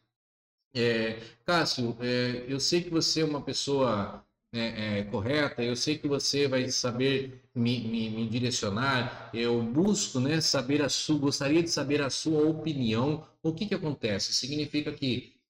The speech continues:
ao longo da minha trajetória, as pessoas que eu fui me conectando, elas foram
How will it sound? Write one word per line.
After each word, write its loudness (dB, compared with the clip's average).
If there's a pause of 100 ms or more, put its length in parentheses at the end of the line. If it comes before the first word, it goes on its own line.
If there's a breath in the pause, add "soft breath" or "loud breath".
ao 6
longo 4
da 0
minha 2
trajetória, 0
as -6
pessoas 2
que -2
eu 2
fui -2
me 2
conectando, 0 (280 loud breath)
elas 0
foram 2